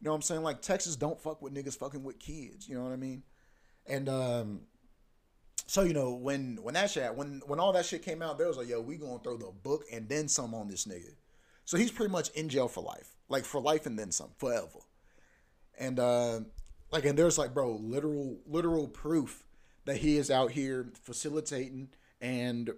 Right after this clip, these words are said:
perpetrating, you know, that naughty shit, that naughty action.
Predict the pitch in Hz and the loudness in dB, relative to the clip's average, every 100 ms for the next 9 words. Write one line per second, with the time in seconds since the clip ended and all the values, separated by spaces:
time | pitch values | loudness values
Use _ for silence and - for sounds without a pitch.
0 | - 190 190 135 - 123 120 - _ _ | -2 0 0 -4 -4 -4 -4 -10 _ _
1 | 127 135 139 139 - - - - _ - | -2 0 -2 -6 -16 -20 -20 -20 _ -4
2 | 127 120 131 170 156 131 - 139 110 135 | 0 2 6 8 8 6 0 -2 -2 0
3 | 135 131 165 156 143 143 139 - 113 - | 0 6 8 8 6 2 0 0 -6 -8